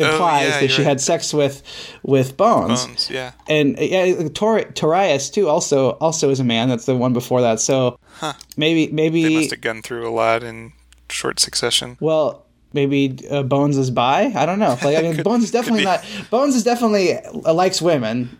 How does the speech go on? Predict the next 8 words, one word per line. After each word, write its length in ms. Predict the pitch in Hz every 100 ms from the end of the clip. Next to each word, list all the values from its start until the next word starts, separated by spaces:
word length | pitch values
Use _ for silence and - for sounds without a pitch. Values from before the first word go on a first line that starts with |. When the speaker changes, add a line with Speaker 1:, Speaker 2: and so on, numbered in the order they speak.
| -
Speaker 2:
Um, 460 | 143 135 127 127 - - -
Speaker 1:
<laughs> 280 | - 220 -
Speaker 2:
uh, 560 | 147 135 131 120 120 113 - -
but, 500 | 139 135 131 117 - - - _ _ -
yeah, 280 | - 151 127
I 40 | 143
don't 120 | 160
know. 260 | 147 123